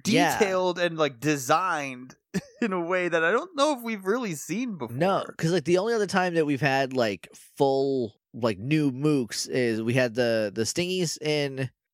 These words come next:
Speaker 1: Lost Galaxy, and then we had the Quantrons in, uh, and the Pirantrons, I guess. The Pirantrons are, like, are in the Tengu? Were the Tengus us, or was that Kaku Ranger? No, that was us.
Speaker 2: Tengus were us. They were from the movie.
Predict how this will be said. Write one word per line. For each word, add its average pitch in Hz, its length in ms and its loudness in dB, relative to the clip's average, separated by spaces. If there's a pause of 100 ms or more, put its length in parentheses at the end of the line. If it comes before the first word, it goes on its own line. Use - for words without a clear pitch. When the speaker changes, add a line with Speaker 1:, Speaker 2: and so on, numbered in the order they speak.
Speaker 1:
Lost 151 320 2
Galaxy, 143 680 0
and 120 100 -4
then 127 80 -2
we 120 60 2
had 120 100 0
the 98 60 -12
Quantrons 151 680 -2
in, 110 600 -4 (480)
uh, 101 260 0
and 156 160 0
the 139 60 0
Pirantrons, 104 540 -4
I 101 40 -4
guess. 87 240 -4
The 113 100 -2
Pirantrons 196 580 0
are, 151 80 4
like, 127 260 0 (360)
are 113 300 0 (920)
in 139 140 2
the 123 100 -6 (1040)
Tengu? 285 560 -4
Were 170 100 -2
the 160 120 0
Tengus 480 840 -10 (640)
us, - 280 -2
or 226 60 2
was 160 160 0
that 170 320 0 (760)
Kaku 107 320 -2
Ranger? 85 420 -10
No, 160 140 2
that 165 140 2
was 196 120 -2
us. 110 340 -4 (180)
Speaker 2:
Tengus 190 280 -6
were 113 140 -4
us. 98 120 -8
They 156 120 -2
were 147 80 -6
from 143 200 -12
the 117 80 -6
movie. 107 460 -12